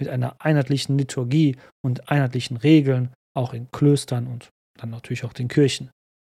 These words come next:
Eine große Missionierungswelle erfasst das Frankenreich, also quasi ganz Mitteleuropa. Egal ob auf Stadt oder Land, wo die Strukturen für die Christianisierung nicht vorhanden waren im Frankenreich bisher,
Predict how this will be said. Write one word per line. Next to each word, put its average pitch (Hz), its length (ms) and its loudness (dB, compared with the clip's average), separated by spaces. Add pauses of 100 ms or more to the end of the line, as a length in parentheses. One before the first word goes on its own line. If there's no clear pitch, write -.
(560)
Eine 156 180 6
große 185 540 4
Missionierungswelle 151 1040 4
erfasst 131 540 -4
das 123 140 -4
Frankenreich, 127 800 0 (300)
also 123 260 -8 (180)
quasi 123 300 -6
ganz 143 340 2
Mitteleuropa. 131 720 2 (680)
Egal 185 300 6
ob 214 100 2
auf 143 180 2
Stadt - 400 4
oder 139 200 4
Land, 143 380 4 (320)
wo 160 120 6
die 208 100 4
Strukturen 180 520 0
für 175 120 0
die 151 80 2
Christianisierung 147 760 4
nicht 139 200 0
vorhanden 180 420 6
waren 139 240 6
im 127 120 2
Frankenreich 127 600 -2
bisher, 127 380 -6